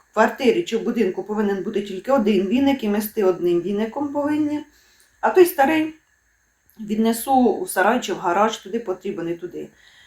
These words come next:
Сьогодні в нас тридцять перше, останній день нашого чергування. У погребі ми місяць чергуємо, то замете чоловік старим віником в погребі, поки я буду готувати. І віднесе в сарай, а потім уже видно буде.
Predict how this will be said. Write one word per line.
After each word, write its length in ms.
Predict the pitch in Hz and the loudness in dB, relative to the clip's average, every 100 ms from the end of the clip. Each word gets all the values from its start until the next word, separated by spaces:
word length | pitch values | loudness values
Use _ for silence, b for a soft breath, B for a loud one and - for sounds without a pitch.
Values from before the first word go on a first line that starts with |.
| b b | b b
Сьогодні 520 | - - 220 220 202 208 | -8 2 4 4 4 2
в 60 | |
нас 200 | 202 190 | 2 2
тридцять 380 | - 208 - - | -4 -10 -10 -2
перше, 320 | 202 - 220 | -2 0 -2
останній 340 | 208 208 190 185 | -4 -2 -2 -2
день 220 | 196 196 | -2 -2
нашого 340 | 196 185 190 | -2 0 -4
чергування. 880 | 190 220 214 220 302 339 294 277 269 - _ _ _ _ _ _ _ - | -2 -4 -2 0 4 4 4 2 0 -8 _ _ _ _ _ _ _ -10
У 80 | 220 | -4
погребі 560 | 240 247 226 226 214 | 4 4 6 2 2
ми 100 | 202 | 0
місяць 340 | 208 208 196 185 | 0 0 -2 -4
чергуємо, 600 | 214 165 175 190 180 170 | -6 -4 0 2 2 0
то 140 | 202 | -2
замете 400 | 202 196 190 185 | 0 0 2 0
чоловік 360 | 185 185 180 180 | 0 0 0 -6
старим 340 | 190 185 180 | -6 -2 -2
віником 360 | 185 180 180 180 | 0 -2 -2 -6
в 60 | |
погребі, 460 | - 269 233 190 185 | -2 0 0 0 -2
поки 360 | - - - | -6 -16 -12
я 80 | 170 | -12
буду 200 | 170 175 | -12 -14
готувати. 420 | 165 175 160 151 - _ b b b b | -12 -10 -8 -8 -10 _ b b b b
І 80 | 392 | -2
віднесе 380 | 226 190 202 254 | 0 0 0 -2
в 60 | |
сарай, 340 | - 180 214 190 | 2 2 2 2
а 40 | |
потім 280 | - 180 180 | -2 -8 -8
уже 240 | 175 170 170 _ _ _ _ _ _ _ 175 | -6 -8 -12 _ _ _ _ _ _ _ -14
видно 280 | 190 156 | -12 -10
буде. 360 | 170 160 156 165 | -12 -14 -20 -20